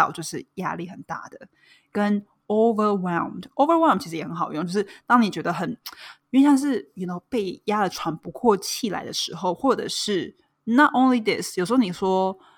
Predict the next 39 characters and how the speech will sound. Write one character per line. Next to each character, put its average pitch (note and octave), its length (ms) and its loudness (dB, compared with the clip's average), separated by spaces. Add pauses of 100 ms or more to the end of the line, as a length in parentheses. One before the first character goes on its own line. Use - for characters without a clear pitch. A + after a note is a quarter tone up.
(200)
啊， E3+ 300 0
你 F3 60 -8
看 G3+ 160 -4
到 F#3 80 0
一 F3+ 60 -2
些 F#3 180 -2
比 - 240 -12
如 D#3 60 -10
说 F3+ 100 -4
很 E3 180 -6
正 F3+ 280 -2
直 - 120 -8 (540)
的 D#3+ 100 -8
美 D#3+ 240 -6
景， - 240 -8
你 F3 100 -4
也 F3 40 -4
可 E3+ 60 -4
以 E3 40 -4
说， F#3 220 -8
“Oh, B3+ 460 4
it's F3+ 280 -4
really G3 300 -2
overwhelming。” E3+ 840 -4
或 F3+ 140 -2
者 D#3+ 60 -2
是 E3+ 120 -6
一 D#3+ 60 -4
个 D#3 180 -8
很 D3+ 300 -8 (240)
让 F#3 160 -2
你 E3 60 -4
难 F3 220 -4
忘 F3+ 200 0
的， C3+ 280 -6 (440)
may-，maybe F3 500 -6
音 F#3 160 0
乐 F#3+ 160 2
的 A#2+ 360 -8